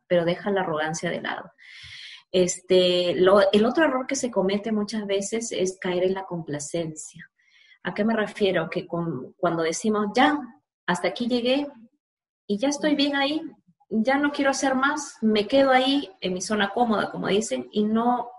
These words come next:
busco más cosas, eh, por las cuales yo posicionar mi marca personal, y siempre van a haber cosas que le vas a poder ir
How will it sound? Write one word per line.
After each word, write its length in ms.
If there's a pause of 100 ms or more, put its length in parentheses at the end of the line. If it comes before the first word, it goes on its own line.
(460)
busco 560
más 360 (380)
cosas, 480 (380)
eh, 400
por 100
las 120
cuales 380
yo 420 (600)
posicionar 600
mi 140
marca 320
personal, 380
y 80
siempre 360
van 180
a 60
haber 240
cosas 260
que 120
le 80
vas 220
a 100
poder 400
ir 180